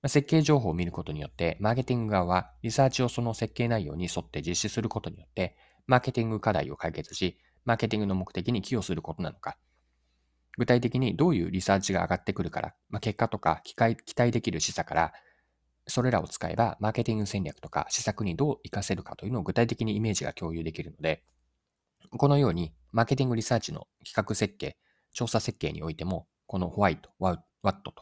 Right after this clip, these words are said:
how、このフレームは重宝しています。はい。そろそろクロージングです。今回は頭の中の整理で様々なシーンで役に立つフレーム、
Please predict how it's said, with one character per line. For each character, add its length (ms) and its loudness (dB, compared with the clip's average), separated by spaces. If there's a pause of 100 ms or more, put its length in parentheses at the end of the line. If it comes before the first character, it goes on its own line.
(320)
how、 200 0
こ 120 -6
の 100 -2
フ 80 -4
レ 80 2
ー 40 2
ム 100 -2
は 120 0
重 140 -2
宝 180 -4
し 100 -4
て 60 -4
い 80 -12
ま 100 -12
す。 140 4 (1800)
は 80 2
い。 160 -2 (440)
そ 160 -2
ろ 60 0
そ 120 0
ろ 80 -6
ク 120 -12
ロ 80 0
ー 40 0
ジ 140 -10
ン 40 -12
グ 60 -14
で 80 -10
す。 220 0 (500)
今 140 2
回 140 2
は 260 4
頭 220 2
の 80 0
中 180 0
の 120 0
整 180 0
理 220 -8
で 140 4
様 280 4
々 180 4
な 100 -2
シ 140 -2
ー 60 0
ン 40 -4
で 60 -2
役 180 -2
に 80 -2
立 280 -4
つ 20 -6
フ 100 -6
レ 100 2
ー 40 2
ム、 160 -4